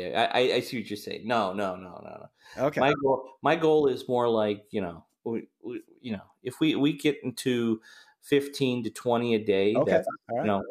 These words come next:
Speaker 1: that, that's a good, you know, good number for us.
Speaker 2: Okay.
Speaker 1: Um,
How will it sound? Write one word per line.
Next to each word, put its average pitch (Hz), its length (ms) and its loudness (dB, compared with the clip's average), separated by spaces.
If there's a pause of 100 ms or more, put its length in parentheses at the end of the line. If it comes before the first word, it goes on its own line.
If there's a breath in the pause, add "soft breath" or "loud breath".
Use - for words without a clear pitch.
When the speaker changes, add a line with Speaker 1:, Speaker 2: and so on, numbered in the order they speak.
(140)
Speaker 1:
that, 110 180 0
that's 110 280 0
a 110 60 2
good, 107 520 0
you 104 100 -2
know, 92 180 -2 (100)
good 117 160 -2
number 98 240 -4
for - 220 -18
us. - 200 -20 (240 loud breath)
Speaker 2:
Okay. 135 280 0
Speaker 1:
Um, 92 180 0